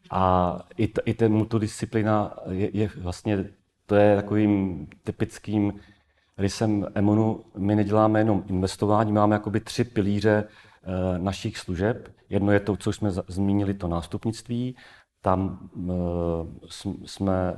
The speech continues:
máme licenci na svěřenecké trusty. To s-, možná, že máme první v České republice tu licenci. Potom jsme taková rodinná administrativní kancelář. To znamená, že my se těm lidem staráme o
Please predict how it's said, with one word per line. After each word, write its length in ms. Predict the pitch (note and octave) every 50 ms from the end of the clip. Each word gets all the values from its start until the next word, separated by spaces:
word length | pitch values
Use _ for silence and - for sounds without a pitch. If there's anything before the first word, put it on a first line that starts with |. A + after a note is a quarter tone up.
| -
máme 480 | - D#2 F#2 F#2 F2+ F2+ F#2 F#2 F2+ D2
licenci 480 | D2 F#2 F#2 - G#2+ F#2+ F2+ - - F#2+
na 160 | F2+ F2 E2
svěřenecké 580 | - - F#2+ E2+ F2+ F#2 F2+ - - - F2+
trusty. 540 | - - E2+ E2+ - - - A2 G#2+ G#2 G#2+ G#2 - - _ _ _ _ _ _ -
To 100 | F#2 E2+
s-, 140 | - - -
možná, 400 | G2 F2+ F#2+ F#2 E2 F#2 F2 E2+
že 80 | F#2
máme 240 | F#2 F#2 F2+ F2+ F2
první 500 | - - E2+ F2 F#2 F2+ F2+ F2+ F2 F2
v 60 | F2
České 320 | - - F2+ - - F2+ E2
republice 420 | D#2+ - F2+ F2 G2+ F#2+ - G#2
tu 120 | - A2+
licenci. 580 | G#2 G#2 - - A2 A2 A2 - - A2 A2 G#2+ - - - - - - _ _
Potom 400 | - G2+ - - A#2+ A2+ A2+ A2+
jsme 420 | A2+ - - A2+ A2 G#2+ G2+ G#2+ - - - - _ _
taková 480 | - - E2+ - G2+ G#2 G#2+ G2+ F#2+ -
rodinná 560 | - E2 F#2+ G2+ G2+ F2+ A2 A2 A2+ A2 A2+ F2+
administrativní 640 | G#2 G2 G#2 G#2+ G2 - A2 G#2+ - A2 A#2 A2+
kancelář. 880 | - - E2 D#2+ D#2+ - E2+ D#2+ D#2+ D#2+ E2+ F#2 A#2+ C#3+ - - - _ _ _ _ _ _ _ _ _ _ _
To 100 | - F#2+
znamená, 460 | F#2 F2+ G2 G2 G2 G#2 G#2 G#2 G#2 F#2+
že 120 | F#2 G2+
my 140 | G2 G2 G2+
se 320 | - - - G#2+ G2+ G2 -
těm 220 | - - G#2 G2 G2+
lidem 320 | G2 G2+ G2 G2+ G2+ G2+
staráme 500 | - - - - G2 F#2+ F#2+ G2 G2+ G2
o 140 | F2+ E2+